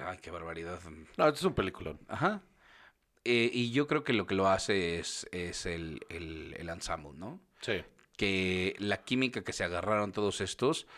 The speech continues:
Speaker 1: es excelente. Y además, justo en esa química, eh,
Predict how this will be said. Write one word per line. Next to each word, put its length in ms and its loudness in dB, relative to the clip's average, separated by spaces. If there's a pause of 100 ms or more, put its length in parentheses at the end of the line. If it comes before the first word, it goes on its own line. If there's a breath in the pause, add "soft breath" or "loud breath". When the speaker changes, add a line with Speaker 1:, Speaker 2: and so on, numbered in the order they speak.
(360 loud breath)
Speaker 1:
es 220 0
excelente. 720 0
Y 200 0
además, 480 2 (460)
justo 340 -2
en 80 2
esa 160 -4
química, 420 -2 (1300 loud breath)
eh, 580 0